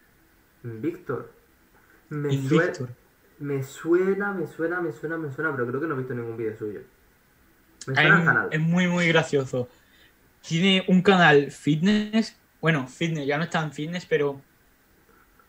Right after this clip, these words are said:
Speaker 2: empezó haciendo fitness, pero ahora se puso en la comedia y ahora está en otro canal que se llama Wall Street Wolverine, que es de marketing y de economía
Speaker 1: Mm.
Speaker 2: y de actualidad realmente.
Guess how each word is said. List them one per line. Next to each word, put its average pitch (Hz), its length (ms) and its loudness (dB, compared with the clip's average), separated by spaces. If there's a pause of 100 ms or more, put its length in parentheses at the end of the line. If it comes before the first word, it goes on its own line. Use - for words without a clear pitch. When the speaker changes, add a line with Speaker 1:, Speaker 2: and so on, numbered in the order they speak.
(120)
Speaker 2:
empezó 156 520 2
haciendo 214 300 8
fitness, 196 640 0
pero 165 200 2
ahora 165 340 4 (300)
se 151 140 -2
puso 175 300 -2
en 180 60 -2
la 160 160 0
comedia 175 640 2
y 160 120 0
ahora 160 360 2
está 156 240 -6
en 156 100 -4
otro 147 200 -2
canal 147 300 -2
que 151 100 -4
se 151 100 -4
llama 143 160 0
Wall 143 180 2
Street 143 300 -2
Wolverine, 143 540 0 (440)
que 151 80 2
es 139 100 -4
de 139 360 4
marketing 147 1040 0
y 143 120 -2
de 139 140 4
economía 135 600 -2
Speaker 1:
Mm. 139 260 -2 (680)
Speaker 2:
y 143 40 -2
de 143 60 4
actualidad 143 560 2
realmente. 156 580 -2